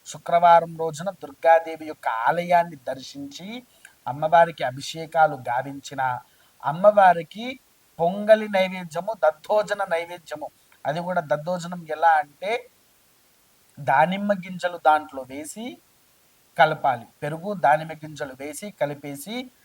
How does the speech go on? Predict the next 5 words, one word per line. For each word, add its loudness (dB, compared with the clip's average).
దాన్ని -2
అమ్మవారికి 0
నివేదన -10
పెట్టినటువంటి -14
ఎడల 0